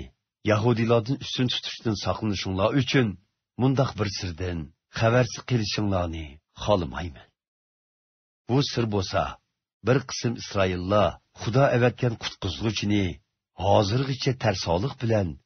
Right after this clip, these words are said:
rad qilsin-u? Biroq bu ahvol faqatla qutqizilgan Yahudi emaslarning soni to'liqlanguncha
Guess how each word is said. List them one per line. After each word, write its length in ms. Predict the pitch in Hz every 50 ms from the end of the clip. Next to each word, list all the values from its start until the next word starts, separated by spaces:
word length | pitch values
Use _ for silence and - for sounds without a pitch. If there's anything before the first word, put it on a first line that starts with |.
| _ _
rad 260 | - 95 98 113 110 -
qilsin-u? 500 | - - - - - - 117 156 175 120 85 73 - _ _ _ _ _ _ _ _ _ -
Biroq 320 | 98 92 90 101 104 101 - _ _ _ _ _ -
bu 100 | 110 120 123
ahvol 400 | 120 110 104 - - 110 107 101
faqatla 600 | 95 - 92 90 - 117 113 - - 104 101 95 92 87 80 - _ _ _ _ -
qutqizilgan 640 | - - - - 131 127 139 135 123 117 139 139
Yahudi 360 | 127 120 120 110 117 123 127 139
emaslarning 600 | - 110 107 110 123 120 - 123 113 110 117 113
soni 320 | 104 - - 98 104 110 107
to'liqlanguncha 840 | 92 - 92 90 85 - - 85 87 104 123 135 147 127 - 123 101